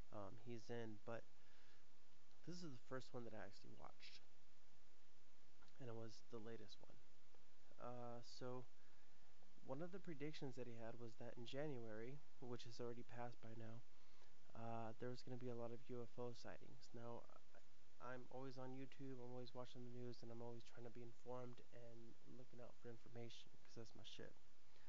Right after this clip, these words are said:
Um, I, I haven't and really seen anything as far as U F O sightings throughout January of two thousand nineteen.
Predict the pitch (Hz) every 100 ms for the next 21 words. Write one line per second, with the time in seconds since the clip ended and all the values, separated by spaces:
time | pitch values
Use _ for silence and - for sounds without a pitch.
0 | - - - - - - - - - -
1 | - - 120 113 - - - 127 - -
2 | - - - - - - - - - -
3 | - - - 143 139 - 131 151 160 180
4 | - 127 120 120 135 139 135 143 135 131
5 | 135 - 131 131 123 - 120 120 120 117
6 | 127 123 120 120 120 - 117 120 120 120
7 | - - 120 110 - - - 123 120 117
8 | 113 110 110 - 123 117 107 107 107 110
9 | - 127 117 104